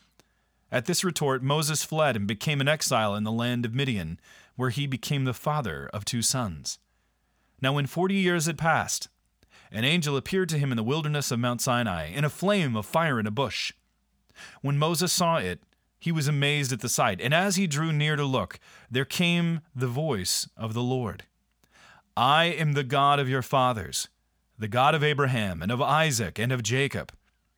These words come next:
And Moses trembled and did not dare to look. Then the Lord said to him, "Take off the sandals from your feet, for the place where you are standing is holy ground.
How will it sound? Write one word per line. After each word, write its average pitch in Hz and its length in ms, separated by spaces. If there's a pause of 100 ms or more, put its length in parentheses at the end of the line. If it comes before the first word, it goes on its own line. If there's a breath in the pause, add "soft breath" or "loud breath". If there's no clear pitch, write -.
(260 loud breath)
And 139 140
Moses 180 380
trembled 175 460
and 98 120
did 175 180
not 160 180
dare 147 280
to 147 180
look. 123 400 (640)
Then 180 220
the 214 80
Lord 180 260
said 170 180
to 170 60
him, 139 300 (320 loud breath)
"Take 175 380
off 151 280
the 151 100
sandals 151 460
from 139 220
your 131 160
feet, 135 360
for - 120
the 110 100
place 156 480
where 131 100
you 131 200
are 127 80
standing 120 520
is 113 160
holy 110 380
ground. 101 640